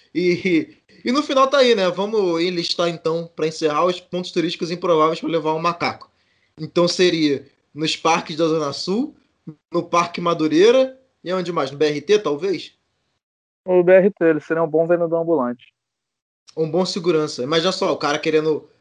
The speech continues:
Speaker 1: furar, furar fila não, querendo dar calote, subindo ali no, no, pela, pela lateral da pista, do nada pula um macaco na cara dele.
Speaker 2: É, a gente já aprendeu que, que o orangotango pode usar a ferramenta, né? Então, pra ele aprender a usar
Speaker 1: Não,
Speaker 2: uma
Speaker 1: não.
Speaker 2: metralhadora,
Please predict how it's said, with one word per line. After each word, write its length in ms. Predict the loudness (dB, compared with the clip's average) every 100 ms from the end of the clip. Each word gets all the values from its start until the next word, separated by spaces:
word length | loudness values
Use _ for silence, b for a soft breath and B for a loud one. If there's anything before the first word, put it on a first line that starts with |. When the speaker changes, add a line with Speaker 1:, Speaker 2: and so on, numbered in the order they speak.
| _ _ _ _ _
Speaker 1:
furar, 440 | _ -2 2 2
furar 420 | -2 -14 -4 -4 -2
fila 200 | -4 -2
não, 160 | -4
querendo 760 | -4 -4 -2 -2 -4 -2 -2 0
dar 140 | -2
calote, 680 | 0 0 2 2 0 -8 _ _ _
subindo 520 | -14 -10 -10 -8 -2
ali 240 | -2 -2 -2
no, 340 | -2 -4 -4
no, 200 | -6 -10
pela, 340 | -4 0 0 0
pela 200 | -2 0
lateral 560 | 0 0 0 2 2
da 100 | 0
pista, 500 | -4 -6 -6 -4 -2
do 100 | -2
nada 220 | -2 -4 -6 -8
pula 200 | -2 0
um 20 |
macaco 420 | 2 0 0 -4
na 80 | -6
cara 220 | -6 -6 -6
dele. 280 | -8 -12 _ _ _ _ _ _ _ _ _ _ _ -2
Speaker 2:
É, 60 | 2
a 60 |
gente 220 | 2 2 2
já 80 | 2
aprendeu 640 | 2 -2 -4 -2 0 0
que, 160 | -2 -6 -2 0 -2 -2 -8 _
que 80 | 0
o 180 | 2 4
orangotango 720 | 4 4 0 -6 -8 -6 -6 0
pode 300 | 0 0 -2
usar 400 | 0 2 4 2
a 40 |
ferramenta, 560 | -2 -10 -10 -12 -10 -10
né? 120 | -10
Então, 200 | -10 -8
pra 140 | -2
ele 60 | -2
aprender 260 | -2 0 2
a 40 |
usar 80 | 2
Speaker 1:
Não, 60 | 0
Speaker 2:
uma 60 |
Speaker 1:
não. 60 | 0
Speaker 2:
metralhadora, 360 | -2 0 -2